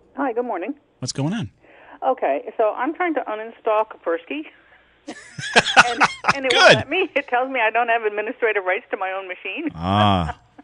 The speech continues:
Speaker 1: <laughs>
Speaker 2: that stinks. So are you the only user, or is there an admin?
Speaker 1: No, I'm the only user. <laughs> It's a personal laptop. <laughs>
Speaker 2: Okay, so we can try to find an uninstall program. However, you need to, are you running Windows ten?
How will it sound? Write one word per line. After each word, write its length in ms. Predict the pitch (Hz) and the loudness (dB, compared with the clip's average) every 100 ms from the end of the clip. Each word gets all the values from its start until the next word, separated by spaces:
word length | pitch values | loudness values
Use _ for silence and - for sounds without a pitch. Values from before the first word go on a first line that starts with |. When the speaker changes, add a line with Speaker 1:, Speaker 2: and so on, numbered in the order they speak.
| _ - | _ -20
Speaker 1:
<laughs> 460 | - 95 - - - | -12 -12 -12 -18 -10
Speaker 2:
that 160 | 92 101 | -6 -4
stinks. 340 | - 80 87 | -4 -4 -2
So 80 | 98 | 2
are 100 | 98 | 4
you 100 | 101 | 4
the 100 | 110 | 4
only 220 | 107 101 | 4 4
user, 280 | 101 123 170 | 4 4 2
or 140 | 95 | 2
is 100 | 92 | 2
there 140 | 95 92 | 2 2
an 80 | |
admin? 400 | 90 95 87 76 82 _ _ - | 2 0 -2 -4 -8 _ _ -20
Speaker 1:
No, 320 | 214 220 196 | -10 -2 0
I'm 160 | 196 | 0
the 80 | 196 | -2
only 180 | 185 180 | -4 -4
user. 320 | 160 151 139 - _ | -6 -8 -12 -16 _
<laughs> 100 | - 320 - 427 - _ - | -8 -6 -2 -2 -2 _ -4
It's 180 | 440 - | -4 -4
a 40 | |
personal 380 | - 220 220 175 | -4 -4 -2 2
laptop. 460 | 151 147 143 - - - | 2 2 -2 -4 -6 -2
<laughs> 100 | 254 - _ _ _ | -2 -4 _ _ _
Speaker 2:
Okay, 440 | 117 180 - 85 127 | -2 2 4 4 4
so 180 | - | 2
we 80 | 131 | 2
can 120 | 143 | 2
try 120 | 156 208 | 2 0
to 80 | |
find 220 | 254 180 139 | 0 0 0
an 80 | |
uninstall 420 | 113 131 151 92 85 | 2 2 2 0 -2
program. 320 | 87 82 90 | -2 -2 -2
However, 440 | 92 123 185 95 | 0 0 0 0
you 180 | 92 101 | 0 2
need 200 | 104 135 | 2 2
to, 300 | 123 101 92 87 | 2 0 0 0
are 60 | |
you 120 | 117 131 | 2 4
running 200 | 147 135 | 6 6
Windows 240 | 135 120 | 4 2
ten? 300 | - 120 156 | 0 -2 -4